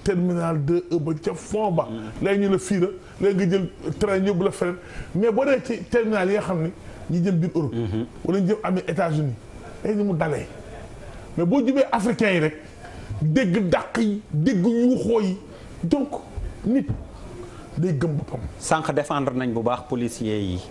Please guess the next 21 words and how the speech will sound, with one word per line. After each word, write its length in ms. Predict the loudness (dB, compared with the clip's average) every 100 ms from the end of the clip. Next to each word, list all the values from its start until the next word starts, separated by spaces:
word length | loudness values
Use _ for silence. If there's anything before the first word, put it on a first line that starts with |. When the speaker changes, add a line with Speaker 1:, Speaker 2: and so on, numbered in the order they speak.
| -14 -16 -14 -14 -14 -14 -14 -12 -12 -14 -6
Speaker 2:
waaye 260 | 0 2 2
fu 120 | 2
ñu 80 | 2
newoon 280 | 2 4 2
tamit 220 | 0 -2
bi 160 | 0 0
lii 160 | 0 0
di 120 | -2
am? 200 | -4 -6 -8 -16 -16 -16 -10 -6
Speaker 1:
Waaw, 80 | -2
dama 300 | -2 0 0
ni, 80 | -4 -10 -16 -16 -18 -18 -16 -14 -14 -10 -10 -6
non, 100 | -4
dama 220 | -2 -2 -2
ni, 140 | -4 -6 -6
est-ce 160 | -4
que 80 | -2
police 280 | 0 0 0
Speaker 2:
Ndax 160 | 0 2
foog 200 | 2 4
tamit 240 | 4 4